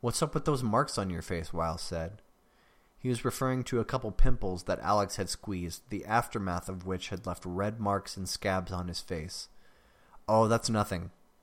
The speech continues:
I was up all night last night and spent a bit of time doing some home improvements. You know how it goes. It's not a big deal. I was just bored." "You need to be careful with that.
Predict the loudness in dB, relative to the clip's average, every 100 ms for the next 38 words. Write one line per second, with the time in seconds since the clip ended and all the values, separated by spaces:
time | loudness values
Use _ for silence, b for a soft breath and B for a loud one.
0 | _ _ _ _ _ -20 -16 0 4 6
1 | 6 4 4 4 4 4 2 0 0 -2
2 | -2 -2 -6 -2 -2 0 0 -2 0 0
3 | 0 -2 -4 -4 -4 -4 -4 -4 -4 -4
4 | -4 -6 -6 -4 -2 0 -2 -4 -6 -6
5 | -6 -8 -16 b b b b b -6 0
6 | 2 2 0 0 0 2 2 2 0 -4
7 | -4 -4 -2 -2 -4 -8 -10 -12 b b
8 | b b b b b b b -4 0 0
9 | -2 -4 0 2 0 -6 -8 -6 -6 -8